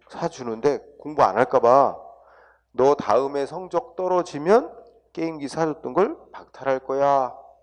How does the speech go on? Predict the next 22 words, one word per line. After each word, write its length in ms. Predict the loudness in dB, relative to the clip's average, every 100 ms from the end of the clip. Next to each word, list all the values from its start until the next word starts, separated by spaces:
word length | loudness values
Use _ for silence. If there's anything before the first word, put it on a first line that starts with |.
| _ _
미리, 420 | -14 -14 -14 -18 _ _ _ _ _ _ -10
미리 180 | -8 -8 -14 -18
단서로 400 | -16 -14 -16 -16
붙여놓는 460 | -16 -16 -16 -18
거지. 220 | -18 -20 _ _ _ _ _ _
그럼 180 | 2 2
애가 220 | 2 -8
게임기 360 | -8 -10 -10 -10
뺏-, 340 | -12 -12 _
뺏길까 380 | -12 -12 -4 0
봐 180 | 2 0 -6 -20 _ _ _ _
공부하겠지. 640 | -14 -10 -6 -6 -8 -12 -14 _ _ _ _ -8
응. 220 | -6 -6 -10 -20 -20 -20 -8
바로 180 | -8 -6
그런 320 | -12 -10 -10
걸 220 | -10 -14 _
노리는 280 | -8 -6 -8
거지. 280 | -10 -16 -20 _
행정기관도 480 | -4 2 4 4 2
허가를 400 | 0 4 4 6
내주면서 640 | 2 0 -4 -8 -8 -8 -10 -20 -20 _ _ _
장래 720 | -16 -16 -12 -4 0 0